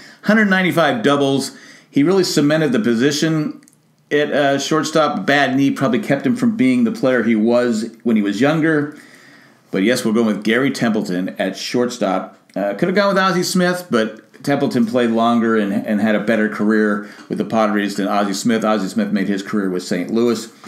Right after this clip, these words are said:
Uh, next up, Terry Kennedy. I was going back and forth between him and Benito Santiago.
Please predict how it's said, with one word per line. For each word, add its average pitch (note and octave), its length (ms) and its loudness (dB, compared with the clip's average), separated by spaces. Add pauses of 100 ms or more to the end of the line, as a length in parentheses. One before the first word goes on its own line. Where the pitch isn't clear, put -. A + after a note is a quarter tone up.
(420)
Uh, B2+ 140 2
next G3+ 320 0
up, G#3 320 2 (220)
Terry C#3 420 0
Kennedy. F#3+ 460 2
I C#3+ 40 2
was A#2 80 -2
going C3 160 2
back C3 200 2
and A#2+ 100 -2
forth B2 160 0
between A2+ 200 2
him C3+ 180 2
and A#2 100 2
Benito A#2+ 360 2
Santiago. C3+ 920 0